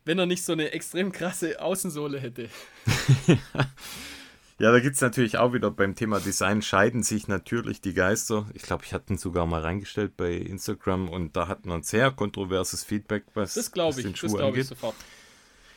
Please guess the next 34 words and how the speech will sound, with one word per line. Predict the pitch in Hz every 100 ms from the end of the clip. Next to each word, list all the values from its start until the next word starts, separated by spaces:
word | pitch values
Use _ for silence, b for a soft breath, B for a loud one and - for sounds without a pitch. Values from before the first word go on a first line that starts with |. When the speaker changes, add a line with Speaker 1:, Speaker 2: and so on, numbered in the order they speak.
| B -
Speaker 2:
Weil | 113
er | 120
sieht | - 147
halt | 139 131
nicht, | 139 135 -
äh, | 85 104
wie | 117
ein | 131 -
typischer | 120 - - 98 85 - _ -
Laufschuh | 82 90 - 104 90
aus. | 80 80 - - - _ _ b b b b
Speaker 1:
Nö, | - 269
der | - -
Speaker 2:
Muss, | -
Speaker 1:
sieht | 175
Speaker 2:
muss | 113 107
man | 104 98
Speaker 1:
tatsächlich |
Speaker 2:
sagen. | 95 95
Speaker 1:
aus | 85
wie |
Speaker 2:
Also, | 82 208
Speaker 1:
so |
ein, | 214 -
Speaker 2:
das | 90
Speaker 1:
wie | 165
Speaker 2:
sieht | -
Speaker 1:
so |
ein | 190 185
besonderer, | 170 147 156 202 190 170 -
äh, | 139
Sneaker | - 196 190 107
eigentlich | 92 101 98 104
eher. | 101